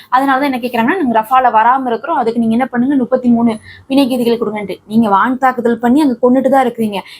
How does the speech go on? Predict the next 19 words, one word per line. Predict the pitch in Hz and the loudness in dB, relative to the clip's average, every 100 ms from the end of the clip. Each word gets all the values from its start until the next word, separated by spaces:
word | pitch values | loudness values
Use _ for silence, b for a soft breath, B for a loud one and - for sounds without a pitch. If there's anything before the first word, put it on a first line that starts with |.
| - | -2
இனி | 233 285 | 2 4
அதுல | 262 247 | 4 2
பேலன்ஸ் | 240 226 220 262 285 254 | 0 2 2 2 0 -4
என்ன | 226 | -4
இருக்கு? | 214 208 214 202 | -4 -4 -6 -2
தரைவழி | 220 247 247 220 214 | 0 0 0 0 -2
தானே, | 214 185 | -4 0
உள்ள | 226 277 | 2 2
வாங்க, | 247 233 302 | 2 0 -2
பாத்துக்கலாம். | 233 226 226 202 196 B B | 0 0 -2 -8 -10 B B
ஏன்னா | 226 269 | -2 0
ஏதாவது | 233 277 302 | 2 2 2
ஒரு | 277 | 0
இடத்துல | 254 254 311 | 0 -2 -4
இந்த | 277 233 | -2 -4
போர் | 247 277 285 | 0 0 0
அப்படிங்கிறது | 240 254 254 311 | -2 -2 0 0
முற்றுப்புள்ளி | 269 285 247 262 | 0 -2 -2 0
வைக்கணும். | 247 247 208 | 0 0 -4